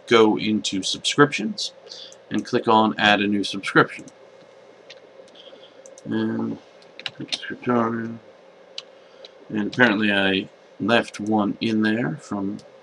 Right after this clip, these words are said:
a previous take. And we're just gonna remove that.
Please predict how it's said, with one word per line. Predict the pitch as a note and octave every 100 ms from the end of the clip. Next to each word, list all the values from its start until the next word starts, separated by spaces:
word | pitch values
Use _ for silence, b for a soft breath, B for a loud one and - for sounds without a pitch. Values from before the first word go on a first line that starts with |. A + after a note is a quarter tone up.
| - - - - - -
a | E2+ - -
previous | D#3 C#3 G#2 G#2 - -
take. | - - C3+ E3 - - - - - - - - - - - - - - - - - - - - -
And | A2+ A2
we're | G2+
just | F#2+ -
gonna | F#2
remove | F#2+ A#2 A2
that. | B2 C#3